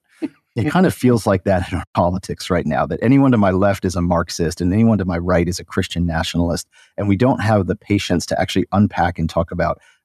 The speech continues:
Speaker 2: what do we mean? How do people arrive at their political convictions? What are some of the good things that they're seeking to bring about through their political engagement?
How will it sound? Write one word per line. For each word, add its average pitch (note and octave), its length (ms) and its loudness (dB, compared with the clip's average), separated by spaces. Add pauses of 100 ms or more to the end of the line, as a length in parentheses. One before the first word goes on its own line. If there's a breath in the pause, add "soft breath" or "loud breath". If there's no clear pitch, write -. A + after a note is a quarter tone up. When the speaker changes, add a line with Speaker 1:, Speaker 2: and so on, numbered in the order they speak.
(120)
Speaker 2:
what A#2 180 0
do E3+ 80 2
we D#3 100 6
mean? F2 300 2
How F#2 160 -2
do G#2+ 80 2
people A2 320 0
arrive F2+ 460 2
at F2+ 80 -6
their F2 260 -2
political F#2 440 -2
convictions? E2 720 -2 (300 soft breath)
What G#2 80 0
are A2 60 4
some C3 140 4
of A#2 40 6
the G2+ 80 4
good G2+ 240 0
things G2 320 2
that F#2 140 -4
they're F2 100 -4
seeking G#2+ 460 0
to F2+ 100 -4
bring F2+ 220 2
about F2+ 320 2
through G2 160 0
their F#2 120 0
political F2+ 440 -2
engagement? E2 560 -2